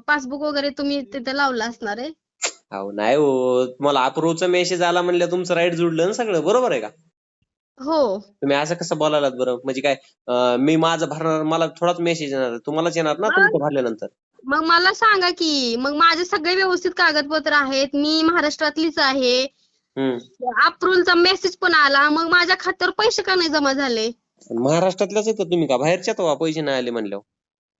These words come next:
Speaker 1: होच की, मी महाराष्ट्रातलीच आहे.
Speaker 2: हम्म, हम्म. मग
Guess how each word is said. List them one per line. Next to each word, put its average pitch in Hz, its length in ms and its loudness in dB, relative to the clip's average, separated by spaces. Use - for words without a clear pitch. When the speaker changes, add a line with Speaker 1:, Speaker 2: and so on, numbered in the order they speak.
Speaker 1:
होच 403 300 0
की, 403 340 0
मी 349 100 4
महाराष्ट्रातलीच 403 720 2
आहे. 262 340 2
Speaker 2:
हम्म, 143 240 4
हम्म. 123 240 0
मग 185 120 2